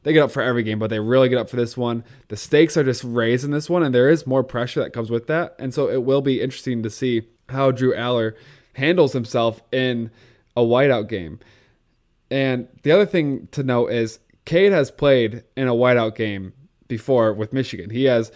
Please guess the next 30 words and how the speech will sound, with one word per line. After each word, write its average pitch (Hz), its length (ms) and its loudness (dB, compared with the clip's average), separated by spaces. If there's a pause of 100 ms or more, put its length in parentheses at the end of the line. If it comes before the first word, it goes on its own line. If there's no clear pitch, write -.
(240)
he - 100 -4
has 117 340 0
handled 143 300 -2
himself 131 400 0
well 135 320 2
in 139 100 -4
a 131 60 0
whiteout 131 320 2
game, 127 340 -4 (320)
and 123 480 -2 (120)
I 143 300 2 (360)
think 160 300 0
that 131 340 2
they, 147 580 0
he, - 200 -18 (180)
he, 143 220 -2
that 147 300 0
leadership 160 680 2 (260)
coming 151 320 0
in 143 140 -2
for 160 140 -4
him 156 300 0
will 131 180 4
be 139 140 4
very 120 280 2
important 120 380 -2
to 101 40 -8
Iowa, 120 300 0
that - 220 -8
calm, 123 400 -2